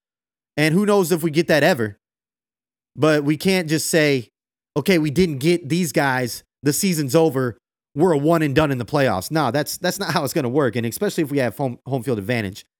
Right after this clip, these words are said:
This team is fine. We're set up to still make a big time run. I would have liked to see Brad Holmes go out and make a better move today. Don't get me wrong. I'm with you guys on that.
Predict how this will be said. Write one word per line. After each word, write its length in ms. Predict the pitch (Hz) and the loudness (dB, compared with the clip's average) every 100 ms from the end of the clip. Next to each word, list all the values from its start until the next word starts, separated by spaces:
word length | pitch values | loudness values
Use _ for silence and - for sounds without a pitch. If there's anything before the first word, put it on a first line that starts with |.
| _ _ - | _ _ -6
This 120 | 139 | -4
team 240 | 208 214 | -2 -2
is 100 | 165 | -2
fine. 400 | - 151 135 131 - _ _ _ _ _ _ _ - | 0 0 0 -2 -8 _ _ _ _ _ _ _ -4
We're 100 | 135 | -2
set 260 | - 202 | 2 2
up 140 | 196 - | 2 -2
to 60 | |
still 280 | 147 180 170 | -4 0 2
make 260 | 156 156 - | 2 0 0
a 80 | 135 | -4
big 220 | 113 156 | 0 0
time 280 | 139 165 160 | 2 0 0
run. 340 | 147 139 131 - _ _ _ _ _ - | 0 0 -2 -8 _ _ _ _ _ -4
I 80 | 131 | 0
would 160 | 151 | 2
have 120 | 170 147 | 2 4
liked 260 | 185 190 | 2 2
to 80 | 190 | -2
see 260 | - 196 180 | -2 -2 0
Brad 260 | 165 165 | 2 2
Holmes 300 | 151 170 147 | 2 0 -2
go 100 | 165 | 0
out 140 | 156 147 | 0 0
and 40 | |
make 200 | 147 147 | 0 0
a 80 | 135 | 0
better 240 | 147 143 | 0 0
move 200 | 139 143 | 0 -2
today. 240 | - 117 113 | 0 -2 0
Don't 200 | 131 135 | -2 -2
get 100 | 131 | -4
me 80 | |
wrong. 320 | 123 147 135 117 | 0 0 0 -2
I'm 80 | |
with 180 | 120 220 | 0 0
you 80 | 262 | 0
guys 280 | 233 220 180 | 0 0 0
on 100 | 180 | 0
that. 240 | 165 101 | 0 -2